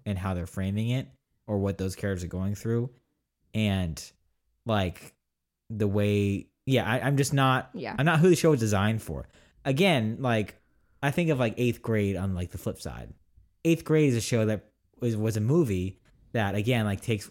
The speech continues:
Speaker 1: with care, like, ha-, contained characters that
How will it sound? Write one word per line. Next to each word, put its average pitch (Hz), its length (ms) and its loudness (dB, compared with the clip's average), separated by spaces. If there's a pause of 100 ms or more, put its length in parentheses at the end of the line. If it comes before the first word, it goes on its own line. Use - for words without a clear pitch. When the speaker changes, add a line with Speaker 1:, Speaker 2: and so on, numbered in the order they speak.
Speaker 1:
with 120 180 -4
care, 131 260 -2
like, 113 160 -2
ha-, 123 280 -2 (120)
contained 156 440 -2
characters 120 840 0 (440)
that 104 500 -4